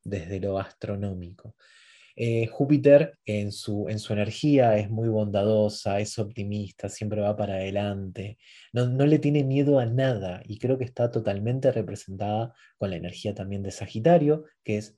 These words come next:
su signo en sí, es el signo regente de Júpiter, y está esta energía también del movimiento constante, lo que representa en Sagitario, que quizás no está en la,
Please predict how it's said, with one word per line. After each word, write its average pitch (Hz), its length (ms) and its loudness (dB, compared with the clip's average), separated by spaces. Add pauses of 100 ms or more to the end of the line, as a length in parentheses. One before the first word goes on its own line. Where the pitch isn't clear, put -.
su 98 480 -8
signo 113 800 -6
en 98 160 -14
sí, 123 420 -10
es - 180 -16
el 87 260 -10 (260)
signo 98 340 -6
regente 107 460 -4
de 95 80 -4
Júpiter, 147 560 0 (580)
y 143 120 0
está 190 220 4
esta 170 460 4
energía 127 440 0
también 143 320 0
del 127 160 2
movimiento 120 580 -2
constante, 101 800 0 (340)
lo 123 140 2
que 135 80 4
representa 165 480 4
en 190 80 2
Sagitario, 170 560 2
que 104 100 -4
quizás 127 440 -6
no 113 160 -2
está 120 260 -2
en 113 160 -2
la, 95 400 -6